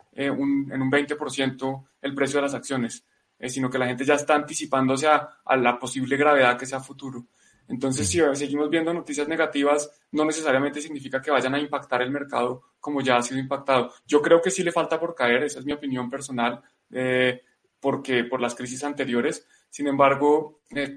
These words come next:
Speaker 1: recientemente estuve discutiendo con, eh, por Twitter con, con Jesús, que tiene una posición muy interesante al respecto, y es que en el ochenta y siete hubo una caída de los mercados
Speaker 2: ¿Con qué
Speaker 1: también, que no,
Speaker 2: Jesús?
Speaker 1: no es muy conocida, con Jesús Pérez.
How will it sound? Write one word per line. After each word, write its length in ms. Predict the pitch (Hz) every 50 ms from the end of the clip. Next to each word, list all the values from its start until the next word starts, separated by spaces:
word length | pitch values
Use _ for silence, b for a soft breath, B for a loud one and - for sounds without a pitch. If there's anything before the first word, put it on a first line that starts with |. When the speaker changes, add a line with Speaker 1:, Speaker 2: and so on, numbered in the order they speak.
| - - 135
Speaker 1:
recientemente 560 | 135 127 143 143 135 143 151 156 151 151 156
estuve 220 | 147 - 156 156
discutiendo 520 | 160 156 - - 143 - 127 127 127 131 135
con, 280 | 147 156 147 - - 139
eh, 160 | 135 131 127
por 200 | - - 127 -
Twitter 320 | - 135 127 139 143 139 139
con, 480 | 147 151 151 147 147 143 139 139 - _ _ _
con 180 | - 143 131 135
Jesús, 520 | 127 120 - 131 151 175 - - - _ _ _ _ -
que 120 | - 135
tiene 180 | 139 139 135 135
una 160 | 143 143 143
posición 340 | 156 147 147 139 135 - - _ _
muy 220 | - 131 131 135 139
interesante 480 | 135 143 151 147 143 135 123 123 131
al 60 | 131 139
respecto, 420 | 147 143 - - 127 127 - 143
y 60 | 143
es 100 | 139 139
que 220 | 139 147 147 147 b b b b b b
en 100 | - 147
el 100 | 147 139
ochenta 380 | 135 - 143 139 135 135 123
y 80 | 123 120
siete 460 | - - 156 156 151 165 180 190 - - -
hubo 120 | 143 147
una 200 | 147 147 156 156
caída 260 | 151 160 147 135 131 135
de 40 | 143
los 140 | 147 156 156
mercados 720 | 147 - - - - _ - 127 120 123 127 147 147 - _ _ _ _ _ _ _ _ _
Speaker 2:
¿Con 160 | - 139 92 -
qué 100 | 123 127
Speaker 1:
también, 100 | 123 120
que 60 | 101
no, 60 | 92
Speaker 2:
Jesús? 180 | - - 123 135
Speaker 1:
no 60 | 143
es 40 | 143
muy 160 | 143 147 147
conocida, 560 | 147 156 156 151 143 - - 127 120 85 185 - _ _ - - _ _
con 140 | - 143 131
Jesús 300 | 131 127 131 135 127 -
Pérez. 480 | 160 151 135 117 - - - - _